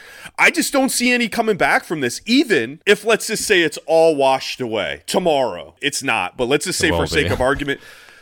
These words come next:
Speaker 1: there's no coming back from this. There
Speaker 2: No.
Speaker 1: isn't. The incompetence level, the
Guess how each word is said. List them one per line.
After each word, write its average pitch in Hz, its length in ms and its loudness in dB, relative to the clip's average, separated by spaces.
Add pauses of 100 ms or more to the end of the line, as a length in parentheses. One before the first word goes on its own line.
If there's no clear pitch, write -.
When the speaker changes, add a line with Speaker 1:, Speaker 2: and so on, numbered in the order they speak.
Speaker 1:
there's 240 240 -2
no 349 140 2
coming 349 240 0
back 330 240 0
from 160 220 -8
this. - 400 -10 (140)
There 196 120 2
Speaker 2:
No. 233 60 0
Speaker 1:
isn't. 196 460 -2
The 156 160 -2
incompetence 208 760 0
level, 196 500 4
the 131 480 0